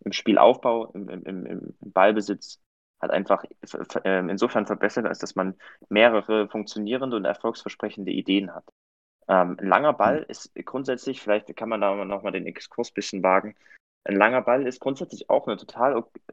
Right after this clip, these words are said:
Speaker 1: ordentliche Variante. Das machen ja auch sehr, sehr, sehr viele Trainer und, ähm, das funktioniert auch, ähm, in vielen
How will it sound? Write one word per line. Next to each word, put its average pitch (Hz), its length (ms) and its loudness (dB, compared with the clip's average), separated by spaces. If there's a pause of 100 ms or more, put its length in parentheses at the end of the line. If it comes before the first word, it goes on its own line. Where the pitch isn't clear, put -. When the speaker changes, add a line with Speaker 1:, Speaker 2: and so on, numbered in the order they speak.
(440)
Speaker 1:
ordentliche 127 400 0
Variante. 101 520 0 (320)
Das 95 100 -14
machen 113 200 0
ja 95 80 8
auch 90 120 0
sehr, 95 200 0
sehr, 95 100 -6
sehr 95 140 -2
viele 104 260 -2
Trainer 87 340 -4
und, 90 280 -10
ähm, 90 380 -2 (320)
das 104 140 -4
funktioniert 127 380 -2
auch, 117 320 4
ähm, 101 280 2 (400)
in 107 140 -4
vielen 117 680 2